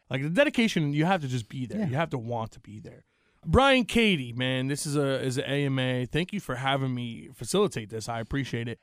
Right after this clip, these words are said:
Speaker 1: I guess my question, I guess probably we're, we're, we're running out of time here, so I wanna ask this deep question.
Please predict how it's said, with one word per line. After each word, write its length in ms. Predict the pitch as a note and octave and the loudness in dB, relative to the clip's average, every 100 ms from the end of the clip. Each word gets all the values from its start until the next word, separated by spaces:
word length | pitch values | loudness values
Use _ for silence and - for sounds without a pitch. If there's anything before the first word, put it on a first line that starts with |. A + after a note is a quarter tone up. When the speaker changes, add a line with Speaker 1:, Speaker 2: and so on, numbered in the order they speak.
| - | -4
Speaker 1:
I 140 | D3+ | -2
guess 260 | F3+ C#4+ C4 | 0 0 2
my 160 | C4 | 0
question, 640 | - G#3 F#3+ F#3+ E3 D3+ C3+ _ _ | 2 2 2 2 0 -2 -6 _ _
I 80 | - | -16
guess 160 | - E3 | -12 -12
probably 640 | - D#3 C#3+ C3+ C#3 C3+ | -2 0 0 0 0 0
we're, 240 | B2 B2 - | -2 -4 -8
we're, 300 | E3 E3 - - | -14 -16 -16 -8
we're 120 | C#3+ | -2
running 300 | B2+ C3+ B2+ | 0 0 0
out 140 | A#2+ | -2
of 80 | A#2 | -6
time 320 | - B2 B2 | -4 -4 -2
here, 180 | A#2+ A#2 A2+ - - | -2 -4 -8 -14 -12
so 140 | - | -2
I 120 | C3 | 0
wanna 200 | B2+ C3+ C3+ | 0 0 0
ask 280 | B2+ A#2+ | 0 -2
this 100 | B2 | -6
deep 240 | - C3 A#2+ | -6 -8 -6
question. 420 | - A#2 - C#3 | -6 -8 -10 -12